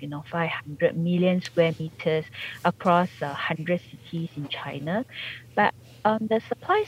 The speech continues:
side for the commercial and industrial market, the proportion of these, uh, commercial areas in the construction area, I would say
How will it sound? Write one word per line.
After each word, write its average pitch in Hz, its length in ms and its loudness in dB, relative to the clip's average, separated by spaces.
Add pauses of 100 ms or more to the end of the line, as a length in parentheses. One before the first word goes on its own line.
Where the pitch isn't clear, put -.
(100)
side - 240 2
for 165 140 6
the 160 80 2
commercial 170 520 -2
and 208 100 2
industrial - 480 -4
market, 147 500 -2 (400)
the 233 100 4
proportion 254 920 0
of 147 280 2 (220)
these, 180 320 2 (180)
uh, 143 360 -4
commercial 160 520 -4
areas 151 560 2 (180)
in 147 260 -4
the 147 340 -4
construction 160 840 -2 (320)
area, 156 440 4 (140)
I 160 60 0
would 147 140 -4
say 262 360 4